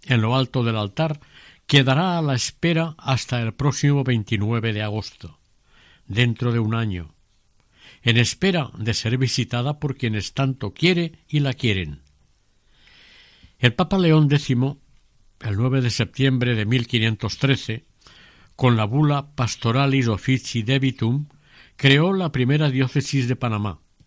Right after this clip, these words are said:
o Santa María de la Antigua de Darién, siendo su primer obispo Fray Juan de Quevedo, padre franciscano, y la capilla se elevó al rango de catedral,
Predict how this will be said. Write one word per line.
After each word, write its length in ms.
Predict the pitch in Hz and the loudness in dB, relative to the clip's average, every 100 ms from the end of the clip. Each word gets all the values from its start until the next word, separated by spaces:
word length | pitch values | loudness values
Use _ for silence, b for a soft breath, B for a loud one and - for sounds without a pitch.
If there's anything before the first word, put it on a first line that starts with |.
| _ _ _ _ b b b b - | _ _ _ _ b b b b -10
o 220 | 107 90 - | -10 -10 -8
Santa 480 | - 117 104 117 | -2 0 0 -2
María 420 | 107 104 127 143 147 | -4 -2 0 0 0
de 80 | |
la 120 | 120 98 | 0 -2
Antigua 500 | 87 - 123 127 123 | -4 -2 -2 -2 -2
de 160 | 123 | 0
Darién, 480 | 120 120 117 87 71 _ b b b b b b | 0 2 0 -2 -8 _ b b b b b b
siendo 540 | - 143 156 170 180 | 0 4 4 4 -2
su 180 | - 147 | -2 -2
primer 300 | 110 110 107 | -2 -2 -2
obispo 540 | 113 175 - - 175 | 0 -2 -4 -6 -8
Fray 340 | 151 - 104 95 | -6 -6 -6 -6
Juan 460 | - 120 113 113 | -6 -4 -2 -2
de 120 | 117 | -4
Quevedo, 480 | 113 120 143 110 87 _ B B B B _ | -4 0 2 0 -6 _ B B B B _
padre 360 | - 131 139 143 | -2 0 0 -2
franciscano, 800 | 143 131 143 - 143 117 87 - _ b b b b b | 0 0 -2 -4 -4 -4 -6 -12 _ b b b b b
y 120 | - | 2
la 120 | 131 113 | 2 2
capilla 480 | 107 - 139 147 | -2 2 2 2
se 260 | 139 - 123 | 0 0 2
elevó 400 | 107 101 123 139 | 0 0 0 0
al 120 | 117 | -2
rango 340 | 117 139 143 139 | 0 0 2 0
de 140 | 123 | 0
catedral, 560 | 104 101 98 135 147 | -4 -6 -2 -2 -2